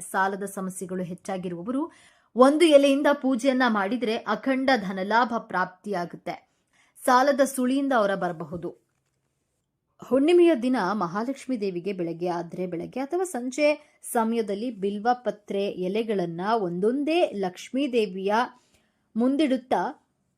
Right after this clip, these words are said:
"ಓಂ ಅರ್ಪಣಾಯ ನಮಃ" ಎಂದು ಹೇಳಿಕೊಳ್ಳುತ್ತಾ ಪೂಜಿಸಬೇಕು. ಇದರಿಂದ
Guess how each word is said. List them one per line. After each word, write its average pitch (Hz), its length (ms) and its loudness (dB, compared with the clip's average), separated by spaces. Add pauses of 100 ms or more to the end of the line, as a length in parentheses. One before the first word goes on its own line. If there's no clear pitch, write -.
(280)
"ಓಂ 277 340 8 (240)
ಅರ್ಪಣಾಯ 254 720 0
ನಮಃ" 196 380 -6 (200)
ಎಂದು 202 420 -6
ಹೇಳಿಕೊಳ್ಳುತ್ತಾ 185 800 -4
ಪೂಜಿಸಬೇಕು. 185 800 -6 (220)
ಇದರಿಂದ 180 400 -2